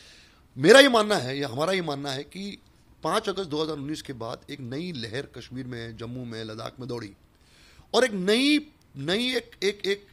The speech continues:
एक, एक जनरेशन खड़ी हुई, वो नए लोग खड़े हुए, कश्मीर के मुसलमान, कश्मीर के हिंदू, कश्मीर, जम्मू के डोगरे, लद्दाखी, उन्होंने कश्मीर को एक कश-, अपने, अपने जगह को एक नए रूप में देखा और एक कॉन्फिडेंस बढ़ा उनका। ये जो नया,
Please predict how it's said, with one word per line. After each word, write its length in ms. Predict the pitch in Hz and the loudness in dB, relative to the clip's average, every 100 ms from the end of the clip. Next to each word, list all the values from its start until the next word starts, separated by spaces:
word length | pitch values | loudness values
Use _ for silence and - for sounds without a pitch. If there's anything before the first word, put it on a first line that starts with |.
| 170 | -8
एक, 200 | 180 - | -8 -8
एक 140 | 156 117 | -12 -8
जनरेशन 540 | 131 170 196 220 190 - | -6 -4 -4 -6 -8 -12
खड़ी 160 | 117 139 | -6 -6
हुई, 240 | 110 113 - _ _ _ - | -6 -12 -16 _ _ _ -8
वो 100 | 147 | -4
नए 280 | 147 185 247 | 0 2 2
लोग 300 | 214 208 - | 2 0 0
खड़े 140 | 131 | -4
हुए, 340 | 143 110 120 - - | -4 -4 -10 -14 -14
कश्मीर 260 | 127 127 143 | -12 -8 -8
के 100 | 127 | -8
मुसलमान, 400 | 104 120 135 143 | -10 -10 -8 -10
कश्मीर 340 | 113 110 117 | -12 -16 -16
के 100 | 107 | -14
हिंदू, 460 | 101 120 143 165 147 _ - - _ - - | -14 -10 -8 -8 -10 _ -20 -20 _ -20 -14
कश्मीर, 300 | 117 123 107 | -12 -12 -12
जम्मू 260 | 117 120 135 | -8 -6 -6
के 100 | 123 | -8
डोगरे, 440 | 117 143 160 160 | -6 -4 -4 -4
लद्दाखी, 600 | 135 117 131 135 160 185 _ - - _ - | -6 -8 -10 -8 -12 -12 _ -20 -20 _ -8
उन्होंने 300 | 165 214 220 | -4 -2 -2
कश्मीर 400 | 226 - 139 185 | -4 -8 -10 -12
को 160 | 175 196 | -8 -8
एक 60 | 180 - | -8 -10
कश-, 100 | 135 - | -12 -12
अपने, 200 | 135 170 | -14 -12
अपने 220 | 165 170 147 - 123 113 | -12 -12 -12 -14 -12 -12
जगह 280 | 110 135 | -8 -8
को 140 | 143 180 | -6 -8
एक 80 | 143 | -8
नए 360 | 127 151 165 | -8 -6 -8
रूप 140 | 131 135 | -10 -12
में 100 | 147 | -12
देखा 220 | 127 107 135 | -12 -10 -10
और 300 | - 147 165 | -8 -8 -8
एक 80 | - | -10
कॉन्फिडेंस 460 | 131 113 170 156 - | -10 -8 -10 -10 -12
बढ़ा 160 | 107 | -8
उनका। 400 | 120 110 - - _ _ _ _ - - - - _ - | -8 -8 -14 -20 _ _ _ _ -20 -20 -20 -20 _ -6
ये 140 | 170 262 | 0 2
जो 100 | 285 | 2
नया, 440 | 185 196 247 285 | 2 4 6 4